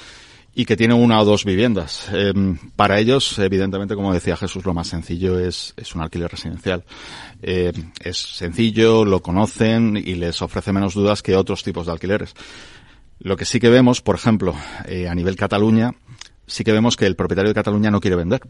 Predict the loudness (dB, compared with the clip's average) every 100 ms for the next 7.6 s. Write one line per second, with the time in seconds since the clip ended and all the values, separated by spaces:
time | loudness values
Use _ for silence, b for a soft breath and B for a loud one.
0 | -20 _ -20 -18 -12 -10 -8 -6 -4 -2
1 | -2 -2 -2 -2 -2 B B B -10 -4
2 | -4 -2 -2 0 4 4 4 4 2 0
3 | 0 0 4 4 2 0 -2 2 4 4
4 | 2 0 -2 -2 0 0 0 2 2 2
5 | -2 -4 -2 -2 -2 0 2 4 4 2
6 | 0 -2 0 2 2 0 2 2 2 -2
7 | -2 -2 0 2 0